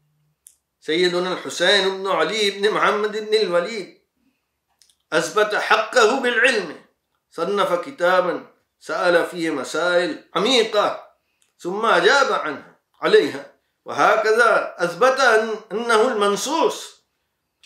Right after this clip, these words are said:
أنه الداعي. فعل ذلك لأن الداعي السابع كان نص عليه في خلوة،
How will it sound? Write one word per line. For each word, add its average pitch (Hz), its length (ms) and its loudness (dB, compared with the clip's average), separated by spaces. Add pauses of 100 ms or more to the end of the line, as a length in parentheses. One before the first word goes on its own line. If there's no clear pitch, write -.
(400)
أنه 220 460 2
الداعي. 208 460 0 (840)
فعل 180 280 -2
ذلك 196 540 0
لأن 190 340 -2
الداعي 170 440 2
السابع 190 720 0 (240)
كان 185 320 2
نص 165 280 -4
عليه 208 500 4
في 175 140 -6
خلوة، 180 500 -6